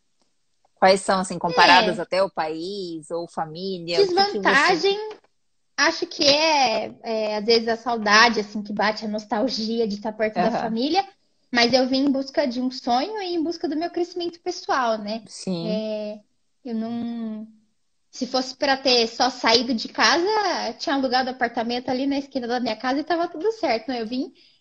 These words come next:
Speaker 2: em busca do meu crescimento, né? Então, acho que, é, às vezes é até necessário você ter as desvantagens, porque você não tem o
Speaker 1: Uhum.
Speaker 2: bônus sem o ônus, né? É, e as vantagens,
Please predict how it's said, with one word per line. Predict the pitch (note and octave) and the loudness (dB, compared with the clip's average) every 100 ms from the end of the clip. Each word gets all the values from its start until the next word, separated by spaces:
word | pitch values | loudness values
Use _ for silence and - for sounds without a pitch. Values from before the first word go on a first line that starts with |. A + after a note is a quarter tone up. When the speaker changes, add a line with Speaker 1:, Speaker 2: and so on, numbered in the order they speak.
| - | -4
Speaker 2:
em | C4 A3+ | -2 -2
busca | B3 C#4+ F4+ | -4 -2 -2
do | C4+ C#4+ E4+ | 0 -2 -2
meu | D#4+ B3 D4 | -2 -2 -2
crescimento, | F4 - F#4+ F4+ A#3 A3+ - | -4 -6 -6 -6 -6 -8 -8
né? | G#3 | -8
Então, | G#3 G#3+ A3+ | -8 -8 -8
acho | A3 A3 - | -8 -10 -16
que, | - A#3+ A3+ A3 _ _ _ | -10 -4 -4 -4 _ _ _
é, | A3 G#3 G#3 G#3 - | -8 -6 -8 -10 -8
às | A3 | -4
vezes | A#3+ A#3 | 0 0
é | A#3+ | 0
até | B3 B3+ | -2 0
necessário | B3 C#4 C#4 C4+ D4+ B3 C4+ A#3 | 0 -2 -4 -4 0 2 0 -2
você | A#3 A#3 | -8 -8
ter | - C4+ | 0 2
as | D4 | 2
desvantagens, | B3+ A#3 A#3+ A#3 A3 A3+ A#3+ D#4+ - _ _ _ | -2 -4 -6 -6 -2 -2 -2 -6 -8 _ _ _
porque | - A#3+ | -10 -8
você | A#3+ | -6
não | B3+ | -6
tem | C4 F#3+ A#3+ C4 | 0 2 2 0
o | E3+ G3+ | 0 0
Speaker 1:
Uhum. | |
Speaker 2:
bônus | C#4 A3+ B3+ B3+ | 2 2 0 -2
sem | C4+ C4 | 0 2
o | D#4 | 2
ônus, | C4 A#3 G#3+ | 2 2 -2
né? | G#3+ G#3+ A#3+ _ _ _ _ _ | -4 -6 -6 _ _ _ _ _
É, | A#3 A3 G#3+ G#3 G#3 G#3 | -8 -4 -4 -4 -6 -6
e | B3 | 0
as | B3+ C#4+ | 0 2
vantagens, | D#4 C#4+ C#4 D#4+ F4 C#4 A#3+ - | 0 0 2 2 2 0 -2 -6